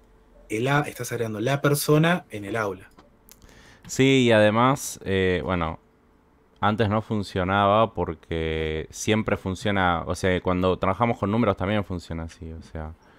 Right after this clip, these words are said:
Speaker 2: el de la izquier-, al de la izquierda le estás sumando el de la derecha y asignándolo en el de la izquierda. Entonces tiene sentido también.
Speaker 1: Es tarde, perdón. ¿Quedó claro lo de sobrecarga de operadores? Ya nos falta un tema más y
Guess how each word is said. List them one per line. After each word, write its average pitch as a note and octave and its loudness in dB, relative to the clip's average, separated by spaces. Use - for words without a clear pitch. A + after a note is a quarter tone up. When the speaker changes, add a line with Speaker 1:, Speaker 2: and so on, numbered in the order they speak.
Speaker 2:
el F2 -2
de F2 2
la F2+ 2
izquier-, - -6
al G2 2
de G2+ 4
la G2+ 4
izquierda B2+ 6
le G#2 4
estás A2 2
sumando A2 4
el F#2 0
de F#2+ 4
la G2 6
derecha A#2+ 2
y A2+ 6
asignándolo G#2 4
en G#2+ 4
el F#2+ 2
de F2+ 2
la F2 4
izquierda. F2 4
Entonces F#2 -4
tiene G2 -2
sentido F2+ -8
también. D#2+ -12
Speaker 1:
Es - -8
tarde, E2+ -10
perdón. F2 -12
¿Quedó A#3 12
claro A3+ 8
lo C3 2
de A#2+ 2
sobrecarga A#2+ 0
de D3 6
operadores? B2+ 0
Ya - -2
nos G#3+ 2
falta G3+ 0
un F#3+ 2
tema G3 2
más A3 -2
y B2 -4